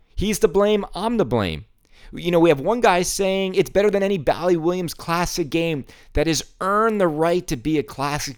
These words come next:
because over twenty years, the games have held up and are still amazing.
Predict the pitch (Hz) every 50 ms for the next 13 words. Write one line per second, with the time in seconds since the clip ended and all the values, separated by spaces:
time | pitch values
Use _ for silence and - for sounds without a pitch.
0 | - 120 135 - - 165 135 160 170 160 165 147 - - - 170 180 185 196 196
1 | 185 151 151 170 202 208 196 175 131 113 143 117 - 147 151 165 175 147 156 147
2 | - - 117 156 156 151 143 143 156 156 151 - - - - - - - 147 151
3 | 143 139 - - - - 185 180 175 170 156 147 156 160 180 202 214 196 131 123
4 | 110 98 87 80